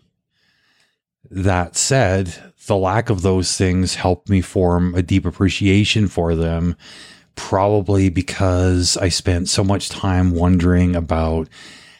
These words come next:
how wonderful it must be to get so comfortable in the expectation that these are components of home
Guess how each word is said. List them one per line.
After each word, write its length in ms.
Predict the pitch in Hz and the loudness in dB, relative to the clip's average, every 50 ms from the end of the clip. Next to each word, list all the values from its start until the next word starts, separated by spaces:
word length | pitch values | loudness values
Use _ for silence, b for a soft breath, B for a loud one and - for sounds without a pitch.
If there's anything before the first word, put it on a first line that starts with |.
| B | B
how 180 | B - 107 101 | B 0 0 2
wonderful 920 | 95 90 87 92 95 101 107 110 110 98 - - - 85 82 82 82 87 | 2 2 2 4 4 4 4 4 4 2 2 -2 -4 -4 -2 -2 -4 -2
it 140 | 87 95 90 | -2 -2 0
must 340 | 92 90 87 85 - 101 90 | 0 0 0 -2 -2 -4 -2
be 280 | - 92 85 82 85 82 | 0 0 2 2 0 0
to 100 | 90 82 | -2 -2
get 240 | - 92 82 - | -2 -2 -4 -2
so 440 | - - - - 123 127 139 135 - - | -4 -4 -2 0 0 0 0 -2 -4 -6
comfortable 880 | - - - - - 139 135 - - - 101 85 80 85 82 82 85 - B B B B B B B B | -6 -6 -4 -2 0 0 0 0 0 0 -2 0 0 -2 -4 -4 -6 -10 B B B B B B B B
in 160 | - 104 95 | -2 0 2
the 140 | 98 101 92 | 2 2 2
expectation 1300 | 95 95 - - - 98 87 - - - 113 113 113 110 101 - - 107 101 95 92 92 90 92 95 90 | 2 0 -2 -2 -4 -4 -4 -4 -4 -2 0 2 2 2 0 -2 0 0 0 2 2 2 2 2 2 2
that 500 | 90 85 82 82 82 82 85 85 82 80 | 2 0 0 0 -2 -2 -4 -6 -6 -2
these 420 | 95 101 101 101 98 101 92 - | -2 0 2 2 2 2 0 0
are 200 | - 92 92 90 | -2 -2 -2 -2
components 640 | - 90 90 - - 104 104 98 98 95 95 90 - | -2 -2 -2 -2 0 0 2 2 4 2 2 0 -2
of 320 | - - 90 87 87 82 - | -2 -2 -2 -2 -2 -2 -2
home 500 | - 135 131 120 107 104 101 104 101 | 0 2 2 2 2 2 2 0 -2